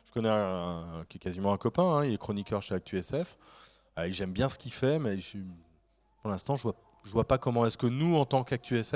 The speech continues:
F, on va pouvoir le porter. Parce qu'il y a un truc qui, on, on, ah oui, mais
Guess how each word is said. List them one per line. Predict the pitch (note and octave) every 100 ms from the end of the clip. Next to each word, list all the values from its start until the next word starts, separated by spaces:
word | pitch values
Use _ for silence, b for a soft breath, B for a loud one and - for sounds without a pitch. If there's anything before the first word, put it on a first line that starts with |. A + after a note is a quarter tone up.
| E3+
F, | - - -
on | A2+
va |
pouvoir | G#2+ A#2+ A#2+
le |
porter. | A#2+ - G#2
Parce | - - _ _ _ _ -
qu'il | C3
y |
a |
un | B2
truc | - D#3+
qui, | - B2 A#2 - B B B B B _ _ _ _ _ _ _ C#2+ C2+ C#2
on, | C#2 B1+ E2 D#2 F2 D#2+ D#2+
on, |
ah | G#2+
oui, | C#3
mais | G#2+